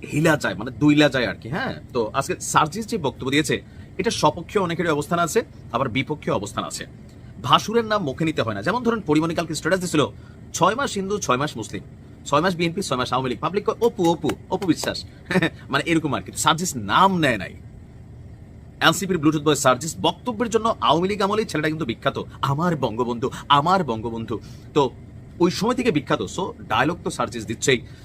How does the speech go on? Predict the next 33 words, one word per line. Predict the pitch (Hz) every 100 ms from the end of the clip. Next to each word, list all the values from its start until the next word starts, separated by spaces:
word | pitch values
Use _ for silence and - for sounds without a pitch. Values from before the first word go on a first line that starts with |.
| - - -
তবে | 123
জুলাই | 143 160
আন্দোলনে | 175 180 180
যে | 165 151
ভূমিকা | 131 143 143
রাখছে, | 127 -
এখন | 185 160
এই | 165
ভূমিকা | 131 135 143 165
আস্তে | 135 - 190
আস্তে | 175 - - - - - 110
নাম | 120 151
না | 160
নিলেও | 170 185
বোঝা | 147 185
যাচ্ছে | 175 - 107
সেটা | 135
বিএনপির | 98 135 147 151
দিকেই | 147 143
যাচ্ছে। | 156 92 - 90 - - - - - - -
তবে | 165
সার্জিসের | 165 156 185 214
এই | 190
বক্তব্যকে | 147 - 160 170
অনেকে | 165 180 208 - -
স্বাগত | - 127 151 160
জানিয়েছেন। | 135 110 110
কেন | 101 143
আসুন? | 135 92 87 - - - - - -
সার্জিস | - 190 262
বলছে, | 269 - -
"এই | 190 247
বাংলাদেশে | 160 131 139 180 185 220 - 95